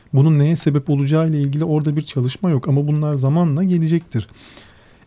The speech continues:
E, ben de bundan üç yıl önce bunu hiç sorgulamazken bana eğer demir eksikliğim var deseydim ben de kırmızı et ye diyecektim. Çünkü hiç sorgulamıyordum. Kendim de yiyordum ve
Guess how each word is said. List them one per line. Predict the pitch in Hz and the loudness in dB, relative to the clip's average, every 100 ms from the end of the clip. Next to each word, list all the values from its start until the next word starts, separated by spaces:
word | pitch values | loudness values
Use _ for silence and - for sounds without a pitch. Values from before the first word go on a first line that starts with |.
| - | -4
E, | 127 | 0
ben | 160 190 | 2 2
de | 233 185 | 2 2
bundan | 190 196 | 2 2
üç | 185 - | 0 0
yıl | 180 | 0
önce | 170 151 143 147 | 2 2 2 2
bunu | 147 156 | 2 2
hiç | 175 | 0
sorgulamazken | - 156 156 160 170 175 185 - 147 175 170 | 0 2 4 4 4 4 2 0 0 0 -2
bana | 135 143 147 220 | 2 4 2 2
eğer | 143 143 143 143 | 0 2 0 2
demir | 139 151 | 2 4
eksikliğim | 147 139 139 - 135 135 | 0 -2 -6 2 4 6
var | 135 143 | 4 4
deseydim | 156 131 135 190 | 0 0 2 2
ben | 214 226 | 2 2
de | |
kırmızı | - 170 151 123 147 | 0 2 4 2 2
et | 135 - | -2 2
ye | 123 | 2
diyecektim. | 120 117 120 135 123 | 2 0 -2 -4 -2
Çünkü | 160 156 196 | -2 -2 -2
hiç | - | -4
sorgulamıyordum. | - 175 160 175 185 147 120 135 | 2 2 4 4 4 2 2 -2
Kendim | - 147 160 170 | 0 0 2 2
de | |
yiyordum | 160 131 123 160 180 | 2 2 0 0 2
ve | 170 | 0